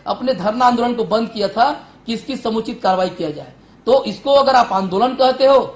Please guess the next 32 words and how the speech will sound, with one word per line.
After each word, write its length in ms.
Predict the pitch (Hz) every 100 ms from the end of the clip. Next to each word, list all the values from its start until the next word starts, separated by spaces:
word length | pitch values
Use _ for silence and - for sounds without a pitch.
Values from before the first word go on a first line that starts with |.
| - _
तो 80 | 180
लोकतांत्रिक 680 | 185 196 - 202 202 294 -
तरीके 280 | 254 240 240
से 120 | 247
करते 320 | - 196 220
हुए 80 | 220
आंदोलन 320 | 196 196 220
के 120 | 208
खिलाफ 480 | - 190 214 - - - -
अगर 100 | 180
कोई 160 | 240
अवैधानिक 520 | 226 208 156 196 302 269
करता 260 | 240 226
है, 300 | 220 277 - - -
तो 80 | 196
मैं 260 | 214 269
पहले 260 | 240 220 247
उसकी 480 | 240 - 254 247 151
वैधानिकता 460 | 185 - 208 214 233
को 260 | 240 233 - -
जांचना 340 | 156 175 208
चाहूंगा 340 | 214 185 190 247 269 - - -
कि 80 | 208
जिस 200 | 190 214
राज्य 360 | 196 247 226 277
में 120 | 269
मूल 300 | 226 262 262
निवासी 400 | 247 226 220 190
हैं, 300 | 180 - - _ -
शेड्यूल 360 | 233 185 277 226
एरिया 300 | 220 247 214
है, 320 | 180 -